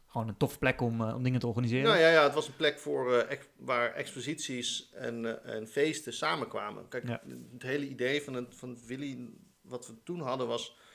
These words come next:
Speaker 2: ehm, wij s-, wij snappen niet dat je bij exposities alleen naar binnen gaat om, eh, even kunst te be-, beleven. En dan ga je weer weg en dan ga je het in een kroegje ernaast, eh,
Speaker 1: Ja.
Speaker 2: ga je het bespreken.
Speaker 1: Wie, ja.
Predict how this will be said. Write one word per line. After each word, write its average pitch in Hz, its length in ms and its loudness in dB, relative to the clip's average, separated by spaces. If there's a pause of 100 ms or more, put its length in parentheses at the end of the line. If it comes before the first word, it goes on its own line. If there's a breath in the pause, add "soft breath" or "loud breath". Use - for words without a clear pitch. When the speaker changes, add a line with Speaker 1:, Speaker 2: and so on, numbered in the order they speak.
(480 soft breath)
Speaker 2:
ehm, 120 280 0 (220)
wij 117 180 -6
s-, - 180 -6
wij 123 100 -2
snappen 175 360 0
niet 160 140 -4
dat - 160 -4
je - 60 -10
bij 120 140 -4
exposities 139 840 -6
alleen 131 220 0
naar 139 120 -2
binnen 143 200 -6
gaat 127 340 -8
om, 117 340 -10 (200)
eh, 113 100 -14 (120)
even 120 220 -10
kunst 147 300 -4
te - 80 -16
be-, 98 200 -16
beleven. 147 760 -2
En 131 80 -4
dan 127 80 -8
ga 127 120 -4
je 123 80 2
weer 117 120 -4
weg 131 220 2
en - 80 -10
dan 127 100 -8
ga 123 140 -2
je 123 100 4
het 120 140 -2
in 120 100 -10
een 113 80 -8
kroegje 131 320 -8
ernaast, 120 560 -2 (560 soft breath)
eh, 123 100 -4
Speaker 1:
Ja. 120 200 4
Speaker 2:
ga 135 180 0
je 143 80 6
het 139 80 -2
bespreken. 127 460 0
Speaker 1:
Wie, 123 340 -2
ja. 107 160 -2